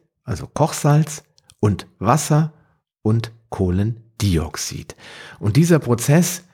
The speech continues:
wenn diese Stoffe zusammenkommen, der läuft vollständig automatisiert ab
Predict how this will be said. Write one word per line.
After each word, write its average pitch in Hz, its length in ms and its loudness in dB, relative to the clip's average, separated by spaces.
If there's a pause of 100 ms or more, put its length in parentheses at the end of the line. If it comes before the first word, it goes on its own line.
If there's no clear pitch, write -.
(340)
wenn 113 220 4
diese 110 400 2 (220)
Stoffe - 360 -4
zusammenkommen, 120 580 0
der 101 120 4
läuft 98 280 -2
vollständig 101 840 -2
automatisiert 80 760 -4
ab - 260 -4